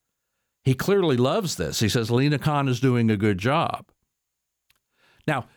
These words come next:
the reason that I bring this up on this, on this podcast, and the reason I'm sort of ranting on this, is that this is just the latest example of this philosophical difference right now that is sort of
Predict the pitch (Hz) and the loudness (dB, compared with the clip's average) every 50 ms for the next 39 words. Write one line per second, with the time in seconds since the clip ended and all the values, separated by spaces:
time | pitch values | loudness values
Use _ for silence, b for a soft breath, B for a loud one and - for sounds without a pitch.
0 | b b b _ _ _ _ _ _ _ _ 139 143 143 139 185 240 247 254 269 | b b b _ _ _ _ _ _ _ _ 0 2 2 2 2 0 0 0 0
1 | 190 175 151 - - 131 131 123 139 147 151 139 123 113 - 156 147 - 131 117 | 0 -2 -2 -2 -2 -2 -2 0 0 0 2 2 2 0 0 -2 -2 0 0 0
2 | 113 113 107 - - - - 110 107 95 104 101 - - - 165 165 170 160 - | 0 0 -2 -4 -6 -6 -4 -2 -2 0 0 -2 -2 -2 -4 -4 -4 -4 -4 -4
3 | 107 95 101 104 - - 101 101 107 117 123 120 127 117 110 101 - - 120 107 | -2 -2 0 0 0 0 0 2 2 2 2 2 2 0 0 0 0 0 0 0
4 | 104 90 95 101 110 131 143 139 - 127 98 98 92 87 87 85 80 85 82 85 | 0 0 0 0 0 0 0 0 0 0 0 2 2 2 0 0 0 0 0 -2
5 | 90 - - - 123 104 98 107 85 98 147 135 - 131 123 - - 165 160 - | -2 -4 -4 -2 -2 -2 0 0 -2 0 -2 0 0 0 0 0 0 -2 -4 -2
6 | - 151 135 127 131 143 175 208 226 208 - - 156 139 127 127 143 147 165 165 | -2 -2 -2 0 0 0 0 0 0 -2 -2 -2 -2 -2 0 0 0 0 -2 -2
7 | - 135 117 98 95 113 101 98 110 117 107 - - - - - 139 143 143 127 | 0 0 0 0 0 -2 -2 0 -2 -2 -2 -2 -8 -6 -4 -2 0 0 0 0
8 | - - 143 123 123 123 - - 110 - 113 95 92 104 110 107 - - 90 80 | 0 0 -2 -2 -2 -2 -4 -4 -4 -2 -2 -2 -2 -2 -4 -4 -2 -2 -2 -2
9 | 82 - - - 92 92 98 90 101 101 95 90 90 82 92 92 90 92 90 - | -2 -4 -4 -2 0 0 0 0 0 0 2 2 2 0 0 0 0 0 0 0
10 | 113 95 87 87 82 - | 0 0 0 0 -2 -4